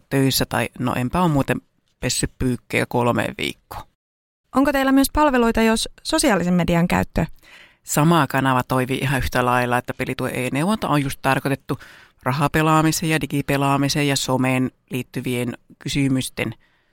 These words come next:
Speaker 1: niin kun, ää, läpikäymiseen. Ja ei sen ongelman tarvitse olla iso. Ei tarvitse tulla sillä ajatuksella, että nyt minulla on valtava ongelma, vaan päinvastoin voi ehkä tulla määrittelemään, että hei, mikä se mun tilanne on. Ja,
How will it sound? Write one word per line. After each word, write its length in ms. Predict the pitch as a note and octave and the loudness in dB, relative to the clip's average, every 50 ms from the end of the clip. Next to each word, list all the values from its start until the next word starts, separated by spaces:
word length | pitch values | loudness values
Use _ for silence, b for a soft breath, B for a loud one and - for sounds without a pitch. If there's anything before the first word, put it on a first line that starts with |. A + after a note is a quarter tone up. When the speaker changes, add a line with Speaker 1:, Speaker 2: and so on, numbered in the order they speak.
| _ _ _ _ - - _ - | _ _ _ _ -20 -20 _ -8
Speaker 1:
niin 240 | F3+ B2 B2 B2 A#2 | -6 -4 -4 -6 -8
kun, 280 | - - C3+ C3 B2+ - | -6 -6 -4 -4 -2 0
ää, 180 | - B2+ A#2+ - - | 0 0 0 0 -2
läpikäymiseen. 840 | C#3 - - G#3 - G#3 F#3+ F3+ F3 E3+ E3 - E3+ D#3+ D#3 D3+ | -2 -2 -2 -2 0 0 0 2 2 0 0 0 0 2 2 2
Ja 100 | D3 C#3 - - _ _ _ _ _ _ - | 0 0 -4 -6 _ _ _ _ _ _ -2
ei 140 | - G3+ G3+ | -2 0 2
sen 180 | - A#3 A#3 - | 2 0 0 2
ongelman 500 | - G3+ G#3 G3 F3+ E3+ D3+ C#3 C3+ C3 | 2 2 2 4 2 2 2 2 2 2
tarvitse 280 | C#3 C3 - _ - C#3+ | 0 -2 -2 _ -4 -4
olla 120 | C3+ C3+ - - - | -2 -4 -4 -6 -8
iso. 280 | D3+ C3+ - A#2 A#2 - - | -6 -6 -6 -6 -8 -6 -6
Ei 100 | - D#3 | -6 -4
tarvitse 280 | - F#3 F3 - - - - | -2 -4 -4 -4 -8 -12 -10
tulla 200 | - D3+ D3+ D3 | -8 -4 -2 -2
sillä 300 | C#3+ - E3+ D3+ D3+ D3 | 0 0 0 0 0 0
ajatuksella, 480 | C3 C3 A#2 A#2 - B2+ - - - C3 | 0 0 0 -2 -4 -8 -8 -6 -4 -4
että 120 | - - | -4 -4
nyt 100 | C#3+ - | -4 -4
minulla 180 | C#3+ C3+ C3 C3 | -2 -2 -2 -2
on 60 | B2+ B2+ B2+ - | -2 -4 -4 -2
valtava 400 | - D3+ D3+ C#3+ - C3 B2 C3 - | 0 0 0 -2 -2 -2 -2 0 0
ongelma, 460 | G#3+ A3+ A3 G3 F3 D#3+ C#3+ C3+ B2+ | 0 0 0 0 0 0 0 0 -2
vaan 140 | C3 C3 - - | -2 -4 -2 0
päinvastoin 520 | C#3+ C3+ C3+ B2 B2+ B2+ - - - A#2+ | 0 0 0 0 -2 -6 -6 -8 -8 -8
voi 80 | B2 - - | -6 -8 -8
ehkä 160 | - - C#3 | -8 -8 -6
tulla 200 | - C#3 C3+ C#3+ | -4 -4 -2 -2
määrittelemään, 720 | D#3 F3+ G#3+ G#3+ F#3 D3 - - - - A#2+ A#2 G2 - - | -2 0 0 0 -2 -4 -4 -6 -6 -4 -4 -4 -4 -6 -6
että 180 | - - C3 | -6 -6 -6
hei, 160 | C#3 C#3 C#3 | -4 -4 -4
mikä 260 | C#3+ D#3+ - - B3+ A#3+ | -4 -4 -6 -6 -6 -4
se 100 | - G#3 | -2 -2
mun 140 | G3 G3 | -2 -2
tilanne 360 | - G#3+ G#3 G3+ G3 G3+ G3 - - | -2 -2 -2 -2 -2 -2 -4 -4 -4
on. 260 | - G3+ A#3 A3+ G3+ | -2 -2 -2 0 -2
Ja, 180 | F#3+ F3 E3 | -2 -2 -2